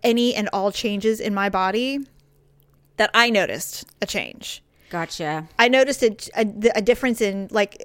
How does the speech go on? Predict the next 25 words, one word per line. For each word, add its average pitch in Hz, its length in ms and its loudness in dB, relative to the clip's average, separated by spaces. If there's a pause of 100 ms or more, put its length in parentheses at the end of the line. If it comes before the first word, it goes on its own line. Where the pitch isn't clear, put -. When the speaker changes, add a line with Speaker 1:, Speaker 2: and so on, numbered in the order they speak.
Speaker 1:
a 202 120 0
discharge 277 760 2
and, 208 240 2
and 220 320 2
a 214 100 -2
slight 220 320 0
change 220 260 -4
in 196 180 -6
odor, 226 360 4
but 208 220 0
nothing, 240 400 2
like, 196 160 2
disgusting 208 640 -2
or 233 80 2
anything. 233 320 0
Just 247 240 0
a, 208 200 -2
I 226 100 4
noticed 220 340 0
a 190 40 -16
change. 202 640 -4 (600)
And 240 180 4
I 226 80 4
also 240 380 4
noticed 220 680 2